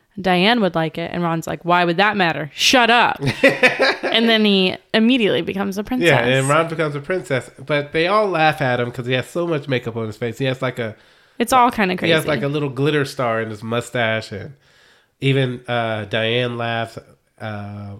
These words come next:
Speaker 2: and so he gets mad.
Speaker 1: He gets embarrassed.
Speaker 2: He's done with the pothole.
Speaker 1: Yeah, he's like, "In an hour it will be," what does he say? Like, weight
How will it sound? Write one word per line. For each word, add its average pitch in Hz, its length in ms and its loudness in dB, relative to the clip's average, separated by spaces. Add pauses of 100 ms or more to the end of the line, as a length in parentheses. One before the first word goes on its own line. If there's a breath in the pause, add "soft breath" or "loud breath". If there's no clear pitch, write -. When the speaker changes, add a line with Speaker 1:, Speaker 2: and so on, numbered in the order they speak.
Speaker 2:
and 104 100 -14
so 117 120 -12
he 135 160 -4
gets 156 320 -6
mad. 113 420 -2
Speaker 1:
He 240 80 -12
gets 254 180 -2
embarrassed. 180 680 -2
Speaker 2:
He's 139 200 2
done 175 300 4
with 156 120 0
the 139 60 -4
pothole. 110 580 -2 (760 soft breath)
Speaker 1:
Yeah, 202 220 2
he's 202 180 0
like, 202 140 4
"In 208 100 2
an 214 120 4
hour 220 260 6
it 185 100 2
will 180 120 0
be," 165 360 -4 (680)
what 185 120 -6
does 175 140 -6
he 175 60 -8
say? 165 180 -4
Like, 165 180 -4
weight 170 340 -2